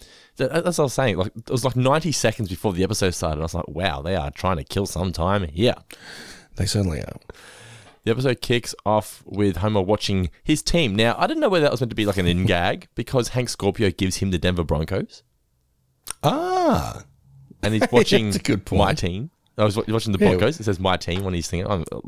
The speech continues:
Speaker 1: flag. You know, you're a big fan of the flags. It, th-
Speaker 2: Flag gag.
Speaker 1: That was never referenced again, the fact that he owns the Broncos. I just didn't know whether that was meant to be a little reference to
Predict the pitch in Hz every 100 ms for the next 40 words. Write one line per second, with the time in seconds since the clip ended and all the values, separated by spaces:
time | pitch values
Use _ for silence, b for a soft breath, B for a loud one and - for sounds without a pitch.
0 | - - 117 98 104 - 113 90 80 85
1 | 80 73 71 76 95 B B B - _
2 | _ 151 - 123 123 117 113 - _ _
3 | 147 190 151 156 127 98 95 90 85 80
4 | 90 90 101 98 92 90 85 90 87 120
5 | 135 139 143 123 104 92 101 92 92 85
6 | 87 78 82 - 90 - 90 78